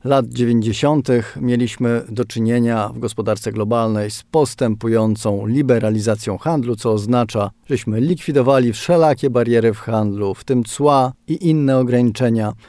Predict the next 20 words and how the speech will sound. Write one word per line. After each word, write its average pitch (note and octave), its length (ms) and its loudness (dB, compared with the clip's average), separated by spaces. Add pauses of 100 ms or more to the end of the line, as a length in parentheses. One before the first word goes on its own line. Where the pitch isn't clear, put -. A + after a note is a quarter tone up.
(120)
i D#3+ 100 -6
ten B2+ 180 2
handel A#2+ 480 2
bardzo A#2+ 640 -2
dynamicznie G#2+ 840 -2 (220)
nam G#2 300 -4 (180)
rósł. A#2 360 -2 (180)
No, G3+ 80 0
doprowadziliśmy G3 680 2
do D#3+ 100 0
tego, G3 340 2
że D3+ 140 -2
dzisiaj, D#3+ 480 0 (180)
średnio D3 500 2
licząc D#3+ 300 0
dla C3 140 2
całego C#3+ 360 2
świata, C3+ 520 2 (180)
każde D3 320 2
państwo C#3 540 2